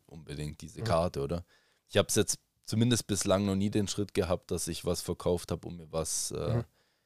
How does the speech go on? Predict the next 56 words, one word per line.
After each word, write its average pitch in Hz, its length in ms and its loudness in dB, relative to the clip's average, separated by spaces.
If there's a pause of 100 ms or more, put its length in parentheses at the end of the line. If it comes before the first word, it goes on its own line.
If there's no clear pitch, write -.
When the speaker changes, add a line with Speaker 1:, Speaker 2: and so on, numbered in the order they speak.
Speaker 1:
im 80 160 -18
Real 80 180 -4
Life 78 180 2
zu - 140 -8
finanzieren. 80 600 -6
Aber 82 180 0
ich 80 80 -2
sag 90 200 2
jetzt - 180 -4
nicht, 87 160 -2
dass 80 140 -2
ich 73 100 -10
das - 180 -8
nie 82 100 -4
machen 78 340 -2
würde. 73 280 -6 (260)
Also, 69 280 -20 (1160)
ähm, 65 300 -10 (580)
du, 87 200 -18 (100)
es - 140 -20
kommt 87 200 0
immer 98 180 2
mal 110 300 6
irgendwie 110 260 0
der 110 100 6
Punkt, 95 360 0
oder 82 180 2
das, - 380 -8
ich - 160 -20
sag's - 260 -10
mal 80 140 -2
ganz 82 200 0
blöd, 101 340 4 (120)
dir 80 80 -8
geht's 82 220 0
Auto 104 400 6
kaputt - 460 6
oder 85 180 6
sowas 80 400 2
Speaker 2:
Mhm. 85 60 -4
Speaker 1:
und - 20 -2
du 80 60 -2
sagst, 80 240 0
„Okay, 98 220 -2
ich 92 140 -4
brauch 82 140 -6
morgen 82 300 0
wieder 80 160 -2
ein - 20 -2
neues 78 240 -2
Auto, 107 260 4
ich 87 120 -2
muss 82 140 -4
zur - 140 2
Arbeit 90 300 4
kommen.“ 80 260 -2